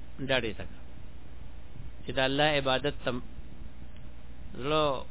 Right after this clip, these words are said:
یو خوا بل خوا، کله یو ته ګوري، کله بل ته ګوري، کله یو راځي، کله بل راځي. یو سره خبرې، بل سره خبرې. نو د دې په زړه کې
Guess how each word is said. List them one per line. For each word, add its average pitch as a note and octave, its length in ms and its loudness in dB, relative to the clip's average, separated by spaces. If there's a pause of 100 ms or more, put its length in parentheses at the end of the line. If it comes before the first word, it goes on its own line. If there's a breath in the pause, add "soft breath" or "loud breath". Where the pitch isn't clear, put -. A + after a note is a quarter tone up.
(220)
یو D3+ 200 4
خوا D3+ 180 6
بل D3+ 200 4
خوا، D3 240 2 (480)
کله C3+ 160 2
یو D3 180 6
ته D3+ 140 4
ګوري، C#3+ 260 2
کله C3+ 200 4
بل C#3+ 180 2
ته D3 160 2
ګوري، C3+ 300 0 (160)
کله C#3 160 2
یو C#3 220 4
راځي، D3 280 4
کله C3+ 220 2
بل C3 200 0
راځي. C#3 380 2 (1120 loud breath)
یو D3+ 200 6
سره D#3 240 4
خبرې، C#3+ 380 4
بل D3+ 260 2
سره D3+ 180 6
خبرې. C3+ 420 2 (680)
نو B2 80 -2
د D3 120 2
دې F#3 180 6
په F3+ 80 8
زړه F3+ 220 6
کې E3+ 80 6